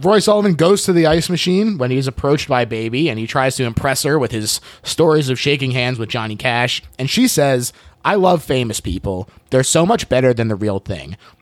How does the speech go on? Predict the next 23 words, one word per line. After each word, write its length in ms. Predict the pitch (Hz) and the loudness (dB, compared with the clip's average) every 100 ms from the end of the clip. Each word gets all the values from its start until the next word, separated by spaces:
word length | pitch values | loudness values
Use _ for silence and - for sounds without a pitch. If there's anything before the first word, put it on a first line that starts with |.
| - | -6
And 160 | 131 208 | -2 0
this 160 | 262 | 2
is 140 | 403 - | 2 0
kind 220 | 180 170 | -2 0
of 60 | |
the 80 | 143 | -2
first 400 | - 151 156 - | 0 2 2 0
taste 420 | - 143 139 - - | -4 0 0 -2 -4
of 300 | 123 120 113 | -2 0 0
one 220 | 135 233 | 2 4
of 120 | 170 | 4
the 100 | 147 | 2
<laughs> 80 | - | 2
themes. 580 | - - 185 - - - | -2 0 -2 -4 -12 -6
It 140 | 139 | -2
is, 140 | 196 131 | -2 -2
first 260 | 143 131 | -6 -6
of 40 | 87 | -8
all, 80 | |
a 20 | 90 | -14
very 160 | 85 | -14
funny 240 | 90 92 92 | -16 -16 -16
line. 280 | 95 135 | -8 -8